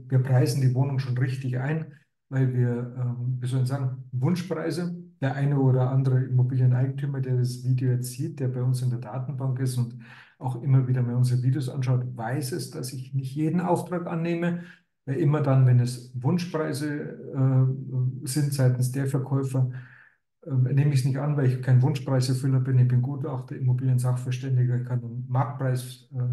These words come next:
definieren, den können wir miteinander besprechen. Aber Wunsch- oder Mondpreise bringen wir nicht auf den Weg. Also wir stufen auf, wir bewerten auf die Energieeffizienzklasse E und Sie brauchen achtunddreißigtausend Euro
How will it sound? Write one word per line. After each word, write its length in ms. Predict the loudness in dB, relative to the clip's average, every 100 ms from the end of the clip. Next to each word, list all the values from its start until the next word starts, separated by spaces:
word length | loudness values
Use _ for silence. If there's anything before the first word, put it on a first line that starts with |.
| -2
definieren, 520 | -2 2 4 6 6
den 100 | 4
können 160 | 4 6
wir 80 |
miteinander 480 | 6 6 4 2 0
besprechen. 640 | -2 -6 -8 -8 -6 -8 -10 -20 -20 -20 -20 _ _ -2
Aber 240 | 4 4
Wunsch- 240 | 4 2
oder 160 | 2 2
Mondpreise 760 | 4 4 4 0 -2 -4 -8 -14 -16 -12 2
bringen 200 | 4 6
wir 80 |
nicht 180 | 6 4
auf 180 | 0 -4
den 140 | -8
Weg. 260 | -6 -8 -6
Also 280 | -2 0 2
wir 100 | 0
stufen 380 | 0 -4 -4 -6
auf, 400 | -2 -2 0 2
wir 120 | 4
bewerten 520 | 6 6 6 2 -4
auf 340 | -6 -4 -6 -2
die 380 | 2 2 2 -4 -14 -2
Energieeffizienzklasse 1500 | 2 2 0 -6 -6 -6 -6 0 2 2 0 -4 -6 -10 -6
E 440 | 0 0 0 -4 -12 -18 -20 -20 _ _ -4
und 140 | -2
Sie 220 | 0 0
brauchen 360 | 2 0 0 -4
achtunddreißigtausend 1040 | -6 -6 -4 -4 -4 -4 -4 0 2 2
Euro 480 | 2 0 0 -6